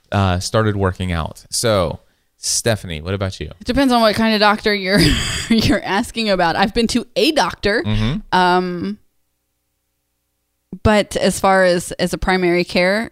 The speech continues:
Speaker 2: um, no, because I don't have one that I like. So I don't go for reg-, I, I don't, <laughs> I don't go to the doctor unless I feel like I'm dying,
Speaker 1: Right.
Speaker 2: because I can't stand to go to this doctor, and I, and I have not found one that I, that I like and would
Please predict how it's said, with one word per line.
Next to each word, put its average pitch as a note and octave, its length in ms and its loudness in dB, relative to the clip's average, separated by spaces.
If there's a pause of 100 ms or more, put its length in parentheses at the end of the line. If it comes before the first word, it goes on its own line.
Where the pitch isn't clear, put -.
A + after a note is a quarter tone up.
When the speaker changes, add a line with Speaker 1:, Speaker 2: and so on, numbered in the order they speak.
(120)
Speaker 2:
um, D#3+ 420 -2
no, F3 420 -2 (360)
because G#3 200 -8
I G3+ 80 0
don't F#3+ 140 0
have F#3+ 180 -4
one F3+ 140 0
that E3 120 0
I D3+ 60 -2
like. D3+ 640 -8 (400)
So E3 500 0 (240)
I - 100 0
don't F#3 200 -2
go F3 180 2
for E3 180 -2
reg-, D#3+ 240 -2
I, F3+ 200 0
I F#3+ 60 2
don't, F#3+ 380 0 (280)
<laughs> - 280 -4
I G#3+ 120 2
don't D#4 140 2
go C4 220 4
to C4 160 -2
the G3+ 120 -2
doctor G3+ 380 0
unless G3 260 -2
I F3+ 80 0
feel F3 160 0
like E3 160 -2
I'm E3 140 0
dying, E3 400 0
Speaker 1:
Right. G3+ 120 -4
Speaker 2:
because F3 480 -2
I F#3 60 0
can't F3 340 -4
stand E3+ 340 -2
to E3+ 80 -4
go E3 320 -2 (500)
to G3 120 2
this - 180 -4
doctor, D#3+ 380 -2
and F3+ 120 0
I, - 140 0
and E3+ 140 0
I E3+ 40 0
have F3+ 200 0
not E3 180 -2
found F3+ 240 0
one D#3 160 -2
that D#3+ 140 0
I, D#3 280 -2 (280)
that E3+ 140 0
I D#3 100 0
like D#3+ 360 0
and D#3 220 -2
would D3+ 340 -2